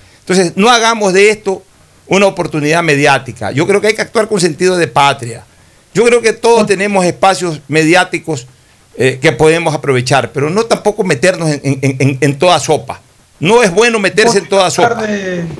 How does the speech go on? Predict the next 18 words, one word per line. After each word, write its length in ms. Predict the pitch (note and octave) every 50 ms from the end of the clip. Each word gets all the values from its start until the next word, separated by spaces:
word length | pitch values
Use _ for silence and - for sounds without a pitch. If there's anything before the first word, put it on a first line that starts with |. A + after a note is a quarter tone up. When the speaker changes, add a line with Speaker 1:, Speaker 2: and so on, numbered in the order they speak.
| - - - - - - - - -
Speaker 2:
tratar 400 | - G3+ F#3 E3 - A#3 A#3 A#3
de 60 | A#3+
involucrar 680 | A#3 G#3+ G3+ G3+ G3 F#3 F3+ D#3 D3 - F#3+ G3+ A3 G#3+
al 140 | G3+ G3 -
presidente 680 | - E3+ D3+ D#3+ - E3 D#3+ E3 E3+ F#3+ F#3+ - -
de 60 | G3 F#3
la 120 | F3 D#3
República 720 | D3 D3 C#3 C3+ - - F#3 G3 F#3 F3 E3 D3+ D3+ D3 D3
en 80 | D3+
un 160 | E3 F3 F3+ E3+
proceso 540 | - F3+ E3+ D3 - E3+ E3 D#3+ D#3 -
electoral, 360 | D3+ C#3+ C#3+ - D#3 D#3+ E3+ F3
un 100 | F3 F3
presidente 440 | G#3 F3 - D#3+ E3 E3 E3 F3+
de 80 | E3+ E3
la 60 | D#3
República 540 | C#3+ C#3 B2+ - E3+ F3 F3 E3 D#3 D3+ C#3
que 100 | B2+ C3+